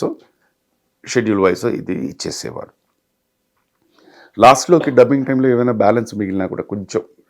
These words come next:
టైట్గా ఉంది సార్, రిలీజ్ అయిపోయిన తర్వాత, రిలీజ్ అయిపోయిన తర్వాత కూడా వచ్చిన సందర్భాలు నాకున్నాయి. సినిమా ఆడకపోతే, "సార్ మీకు ఐదు రూపాయలు ఇవ్వాలి,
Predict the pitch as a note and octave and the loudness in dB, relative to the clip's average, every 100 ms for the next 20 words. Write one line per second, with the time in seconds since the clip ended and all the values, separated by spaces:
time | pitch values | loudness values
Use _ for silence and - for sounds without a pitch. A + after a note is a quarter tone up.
0 | _ - - F#2 D2+ - C3 - _ _ | _ -12 -8 -8 -8 -10 -10 -10 _ _
1 | _ - B2 B2 G#2+ G2 F2 E2 - - | _ -8 -2 -2 0 0 -2 -8 -10 -14
2 | - _ _ _ _ _ A#2 A2+ A#2 A#2 | -16 _ _ _ _ _ -6 -4 0 2
3 | A2 A2 G#2 G2+ F2 - C3 G#2 - A#2 | 0 -4 -4 -4 -4 0 0 0 -2 -4
4 | A#2 - G2+ G2 F#2 F2+ - - - - | -6 -4 -4 0 0 -2 -6 -12 -16 -16
5 | - _ _ _ _ _ _ _ _ _ | -18 _ _ _ _ _ _ _ _ _
6 | _ _ _ _ _ _ - - G#2+ G#2+ | _ _ _ _ _ _ -12 -4 -2 0
7 | F#2+ - - - - G2+ F#2 E2+ F2 E2+ | -2 -6 -14 -14 -10 -8 -8 -8 -8 -8
8 | E2+ - G#2+ F#2 | -10 -14 -14 -14